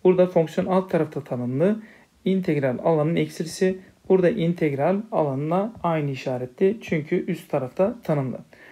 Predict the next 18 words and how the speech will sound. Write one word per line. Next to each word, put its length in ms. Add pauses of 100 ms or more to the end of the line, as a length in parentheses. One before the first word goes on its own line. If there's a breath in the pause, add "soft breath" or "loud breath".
(220 loud breath)
Bu 100
durumda 440 (300 soft breath)
bu 100
integral 580
değeri 420 (340)
a 260 (380)
eksi 400
b 280 (400)
artı 540 (140)
c 300
demek. 320 (800 soft breath)
Ve 240 (140)
a 240
alanı 560 (540 soft breath)
dik 140
kenar 260
uzunlukları 720
şurası 480